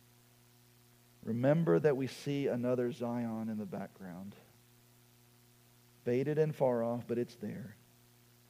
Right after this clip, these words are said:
And as we journey to this gathering of the saints each Lord's Day, Lord's Day, be reminded that we're on a longer journey, a greater journey to that city of David.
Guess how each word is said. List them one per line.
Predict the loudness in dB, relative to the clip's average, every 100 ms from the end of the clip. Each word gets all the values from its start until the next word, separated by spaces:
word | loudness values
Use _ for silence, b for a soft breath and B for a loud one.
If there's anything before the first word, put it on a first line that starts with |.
| _ _ _ _ -10
And | -2 -2
as | 0
we | -4
journey | 0 4 6 6 6 4 2 -6 -20 -12
to | -2
this | 0 0 4
gathering | 6 8 8 4 0
of | 0
the | -2
saints | -2 -2 -4 -6
each | -8 2
Lord's | 4 4 4
Day, | 4 4 4
Lord's | 2 2 0 0
Day, | 2 2 0 -2
be | -4
reminded | -4 -2 0 0 0 -2
that | -4 -4
we're | 0 0
on | 0
a | -2 -4 -8 -14 -4
longer | 2 4 2 0
journey, | -4 -8 -8 -10 -14 -20 _ _ _ -20 _ -16
a |
greater | -8 0 2 2 -2
journey | -6 -10 -10 -10 -12 -16 -20 -20 -20 -20 _ _ _
to | -6 -2
that | 0 -2 -4 -12 -20
city | -12 -8 -6 -8 -12 -16
of | -10 -6
David. | -4 -6 -10